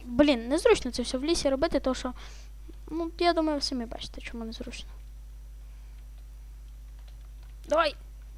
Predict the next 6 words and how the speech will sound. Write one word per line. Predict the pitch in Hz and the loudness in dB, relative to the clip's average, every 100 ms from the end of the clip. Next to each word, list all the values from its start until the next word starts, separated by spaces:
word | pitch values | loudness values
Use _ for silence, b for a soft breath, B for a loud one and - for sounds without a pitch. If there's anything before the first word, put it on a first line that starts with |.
| - | -6
Єс. | 247 240 - - - - b b b b b - - - - - - | 0 0 0 -4 -8 -12 b b b b b -14 -14 -14 -10 -8 6
А, | - 359 269 | 12 12 12
до | 339 | 12
речі, | 349 - 269 262 - - | 12 12 8 6 4 0
мене | 269 285 269 | 2 4 4
попросили, | 226 240 247 233 294 277 226 | 4 0 0 2 6 8 6